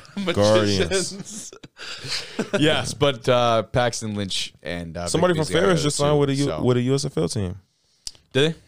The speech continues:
Speaker 3: they?
Speaker 2: Yup.
Speaker 3: Who?
Speaker 2: As a corner from last year's team. Not this year, but the first national championship team.
Speaker 3: Hmm.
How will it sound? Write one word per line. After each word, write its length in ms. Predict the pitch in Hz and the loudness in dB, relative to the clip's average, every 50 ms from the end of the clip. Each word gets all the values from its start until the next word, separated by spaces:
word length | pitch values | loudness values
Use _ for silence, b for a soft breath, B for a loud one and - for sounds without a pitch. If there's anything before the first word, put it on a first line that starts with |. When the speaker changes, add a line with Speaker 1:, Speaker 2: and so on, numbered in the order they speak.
| _ - | _ -4
Speaker 3:
they? 60 | - | -2
Speaker 2:
Yup. 180 | 95 110 120 - - _ - | 0 0 0 -2 -6 _ -6
Speaker 3:
Who? 200 | 165 160 - - _ _ _ _ _ _ _ _ - | -4 -4 -4 -6 _ _ _ _ _ _ _ _ -4
Speaker 2:
As 180 | 101 101 92 | -2 -2 -2
a 60 | 92 92 | -2 -6
corner 340 | - - 113 113 104 98 | -2 0 0 2 2 0
from 200 | 92 - 98 92 92 | -2 -4 -4 -2 0
last 240 | 104 104 101 92 95 | 2 2 2 0 -4
year's 140 | 90 87 | -8 -10
team. 260 | - - - - - 98 95 | -10 -10 -12 -12 -12 -12 -6
Not 220 | - 98 101 98 - | -2 -2 -2 0 0
this 240 | 104 104 95 - | -2 -2 -2 -2
year, 160 | 85 80 80 76 | -4 -6 -6 -6
but 200 | 87 - - - | -8 -10 -10 -10
the 60 | - | -12
first 320 | - - 110 104 98 87 - | -6 -2 0 0 0 0 -4
national 300 | 87 67 - - - - | -8 -10 -10 -12 -14 -12
championship 400 | - - - - - - - - | -12 -12 -12 -12 -14 -16 -18 -18
team. 140 | - - - - _ _ _ _ _ _ _ _ _ _ _ _ _ _ _ - | -16 -16 -16 -18 _ _ _ _ _ _ _ _ _ _ _ _ _ _ _ -16
Speaker 3:
Hmm. 120 | 110 104 | -14 -14